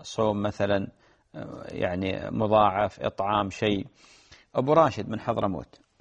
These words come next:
أولًا، آه، يقول الله عز وجل: "فمن كان منكم مريضاً أو على سفر فعدة من أيام أخر"، ولذلك السفر يرخص فيه للمسافر أن يفطر في رمضان،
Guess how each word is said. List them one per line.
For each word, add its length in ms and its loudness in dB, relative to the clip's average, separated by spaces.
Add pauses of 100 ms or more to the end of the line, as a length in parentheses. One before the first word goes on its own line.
(180)
أولًا، 440 2 (720)
آه، 120 -8
يقول 340 0
الله 360 2
عز 240 -4
وجل: 240 0
"فمن 280 -4
كان 320 -2
منكم 400 -2
مريضاً 500 2
أو 160 0
على 280 2
سفر 600 0 (120)
فعدة 440 0
من 180 -2
أيام 300 0
أخر"، 380 -14 (380)
ولذلك 540 0
السفر 540 -2 (400)
يرخص 500 0
فيه 300 0
للمسافر 840 -2
أن 80 0
يفطر 380 0
في 100 2
رمضان، 460 0